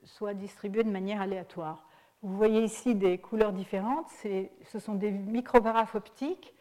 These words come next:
euh, correspondant à des, des polarisations différentes. Et suivant les, l'orientation des grains, vous allez voir des couleurs différentes. Ensuite, ce matériau, euh, cette olivine synthétique,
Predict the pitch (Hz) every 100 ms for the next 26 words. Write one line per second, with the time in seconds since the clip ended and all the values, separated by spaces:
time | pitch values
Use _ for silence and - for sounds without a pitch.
0 | _ _ _ - 202 202 208 - 220 240
1 | 202 202 190 220 233 - 196 196 240 226
2 | 208 208 - 226 202 - 185 220 269 214
3 | 190 - 226 214 247 247 - - - _
4 | 196 196 190 185 190 208 214 214 208 -
5 | 202 196 185 233 269 220 190 190 185 220
6 | 196 196 214 202 185 180 190 175 160 _
7 | _ _ _ _ _ _ - 220 - 320
8 | 381 - - _ - 247 240 233 254 226
9 | 247 240 233 - _ _ - - 196 180
10 | 185 - 208 247 254 233 254 247 233 214
11 | 214 - 403 - -